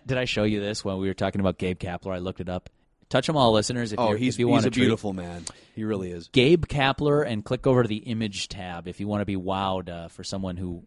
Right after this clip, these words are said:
Speaker 1: yes, he works in a baseball front office, and yes, he's bright, and he runs a great blog. Uh, <laughs> Cap Lifestyle is, there's, there's all kinds of, he's, it's,
Speaker 2: It
Speaker 1: this
Speaker 2: is.
Speaker 1: is not a six-pack. This is like a sixteen-pack.
Speaker 2: Yeah, there's a lot going on there.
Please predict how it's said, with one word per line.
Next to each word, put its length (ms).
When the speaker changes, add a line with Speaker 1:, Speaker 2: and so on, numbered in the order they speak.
Speaker 1:
yes, 260
he 100
works 300
in 80
a 60
baseball 340
front 220
office, 320
and 100
yes, 220
he's 160
bright, 320
and 80
he 80
runs 220
a 40
great 380
blog. 420
Uh, 480
<laughs> 40
Cap 320
Lifestyle 680
is, 160
there's, 240
there's 200
all 140
kinds 300
of, 120
he's, 300
it's, 180
Speaker 2:
It 40
Speaker 1:
this 200
Speaker 2:
is. 40
Speaker 1:
is 100
not 120
a 40
six-pack. 460
This 160
is 120
like 140
a 80
sixteen-pack. 960
Speaker 2:
Yeah, 160
there's 160
a 60
lot 240
going 180
on 160
there. 220